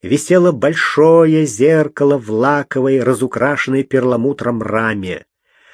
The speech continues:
На кокетливой тумбочке благоухала ваза с бело-лиловыми ирисами.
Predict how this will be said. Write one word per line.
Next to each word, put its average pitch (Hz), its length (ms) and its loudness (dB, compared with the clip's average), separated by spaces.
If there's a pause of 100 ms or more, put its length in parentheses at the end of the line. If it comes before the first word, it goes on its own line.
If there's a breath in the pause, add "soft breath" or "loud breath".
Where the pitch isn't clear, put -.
(220 soft breath)
На 113 120 -4
кокетливой 135 680 2
тумбочке 139 680 0
благоухала 127 800 0
ваза 127 680 -2 (200 loud breath)
с 92 160 -12
бело-лиловыми 131 1120 0
ирисами. 104 760 -4